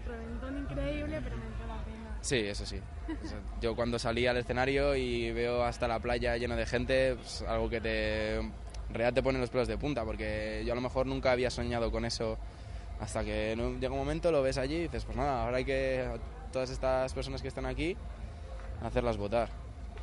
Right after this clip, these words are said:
Speaker 1: Y bueno, y la gira que habéis empezado hace nada, en verdad, en septiembre empezasteis.
Speaker 2: Ujú.
Speaker 1: ¿Qué tal? ¿Mucho éxito o, o estáis esperando más gente o poco?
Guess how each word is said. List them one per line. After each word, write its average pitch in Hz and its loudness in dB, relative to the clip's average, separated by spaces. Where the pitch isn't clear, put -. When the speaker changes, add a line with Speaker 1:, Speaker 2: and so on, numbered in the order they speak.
Speaker 1:
Y 254 -2
bueno, 254 2
y 262 6
la 233 10
gira 247 10
que 247 8
habéis 247 12
empezado 240 8
hace 226 4
nada, 240 12
en 220 4
verdad, 214 6
en 233 4
septiembre 240 8
empezasteis. 254 6
Speaker 2:
Ujú. - -6
Speaker 1:
¿Qué 285 8
tal? 247 8
¿Mucho 269 8
éxito 277 10
o, 247 10
o 254 8
estáis 254 6
esperando 262 8
más 240 6
gente 254 4
o 226 4
poco? 202 -4